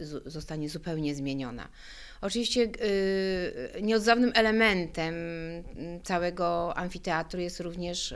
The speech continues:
ogrodzenie, <clears throat> y, posesja, dojazd. Także wszystkie te elementy są, mm,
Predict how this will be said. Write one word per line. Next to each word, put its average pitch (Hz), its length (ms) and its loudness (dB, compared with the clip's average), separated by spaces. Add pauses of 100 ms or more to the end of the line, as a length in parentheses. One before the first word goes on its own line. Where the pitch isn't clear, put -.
(140)
ogrodzenie, 185 680 0 (280)
<clears throat> - 60 2
y, 165 1120 2
posesja, 180 920 2
dojazd. 170 800 4 (340)
Także 165 300 -4
wszystkie - 380 -4
te 196 200 -4
elementy 156 600 -2
są, 147 240 -4
mm, 143 1400 -8